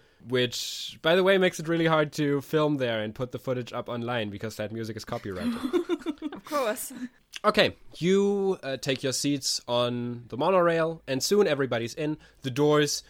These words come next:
Speaker 1: slide closed on their own, because this is the future, people. We're, we're traveling to the city of the future here. And with a slight hum, the train slowly gets going and then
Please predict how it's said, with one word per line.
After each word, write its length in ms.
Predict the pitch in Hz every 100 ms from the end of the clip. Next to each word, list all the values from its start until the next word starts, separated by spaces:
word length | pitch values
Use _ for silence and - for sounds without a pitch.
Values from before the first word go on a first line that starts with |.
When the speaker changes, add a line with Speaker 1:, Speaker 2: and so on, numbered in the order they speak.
| _
Speaker 1:
slide 600 | - - 127 131 131 135
closed 480 | - 147 139 143 -
on 160 | 135 135
their 240 | 139 143
own, 400 | 117 107 110 143 - _ _ _ -
because 500 | 127 139 123 117 -
this 240 | 120 127
is 80 | 110
the 80 | 120
future, 500 | - 131 156 - 98 - _ _ -
people. 440 | 110 110 117 143 _ -
We're, 180 | 110 117
we're 140 | 123 120
traveling 340 | 135 127 123
to 60 | 117
the 100 | 113
city 220 | 117 120
of 80 | 107
the 60 | 107
future 360 | 135 165 117
here. 200 | 98 104 - _ _ _ _ _ _ _ - -
And 580 | 127 131 131 131 127 - _ - - _ _
with 480 | 110 127 127 123 - -
a 80 | 131
slight 380 | - 156 175
hum, 520 | - - 143 147 147 147 _ _ _ -
the 320 | 123 120 120
train 680 | - - 120 120 117 117 117 _ _ _ -
slowly 640 | - 127 135 147 147 147
gets 280 | 131 123 -
going 420 | 147 147 156 151
and 140 | 127 123
then 400 | 120 120 117